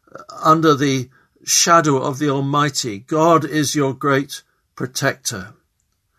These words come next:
So whether it's Psalm ninety-one or Psalm forty-six, here is a psalm for every threatening situation, and especially for the worst. So what does it tell us?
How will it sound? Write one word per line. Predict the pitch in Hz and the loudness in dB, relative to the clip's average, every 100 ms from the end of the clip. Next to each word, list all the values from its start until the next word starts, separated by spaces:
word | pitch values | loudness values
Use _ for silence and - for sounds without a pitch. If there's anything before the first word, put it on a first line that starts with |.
| _ | _
So | - 165 | -2 4
whether | 185 185 180 | 6 8 8
it's | 156 - | 6 4
Psalm | - 180 180 175 139 - _ | 2 4 2 0 -8 -14 _
ninety-one | 139 165 175 170 156 160 170 165 | -2 0 0 0 -2 2 2 2
or | 156 | 0
Psalm | 139 - 175 180 175 | 0 0 0 0 0
forty-six, | - 175 151 170 139 - - - 143 - - | -2 -2 -2 -2 -4 -6 -2 0 0 -4 -2
here | 185 196 202 190 | 4 6 6 4
is | 156 151 | 0 0
a | 151 127 | 0 -2
psalm | - - 175 196 139 101 92 _ _ _ | -4 0 2 2 2 0 -10 _ _ _
for | - 135 - | -10 -10 -2
every | 175 190 180 170 | 2 4 2 0
threatening | - 175 180 - 165 156 | 0 2 2 0 -6 -4
situation, | - 156 - 151 147 135 127 98 - - _ _ | -4 -4 -2 0 0 -2 -6 -8 -14 -20 _ _
and | 139 139 | -2 0
especially | 135 - - 180 151 - 160 156 - _ _ | 0 -2 0 0 0 0 0 0 -6 _ _
for | - | -6
the | 139 151 | -2 -2
worst. | 117 110 95 - - - - _ _ _ _ _ _ _ _ _ _ - - - | 2 0 0 -6 -8 -10 -20 _ _ _ _ _ _ _ _ _ _ -20 -20 -8
So | - 196 | 2 4
what | 208 226 | 6 4
does | 214 | 0
it | 214 - | -2 -2
tell | 196 170 | 0 2
us? | 135 - - | 2 0 -4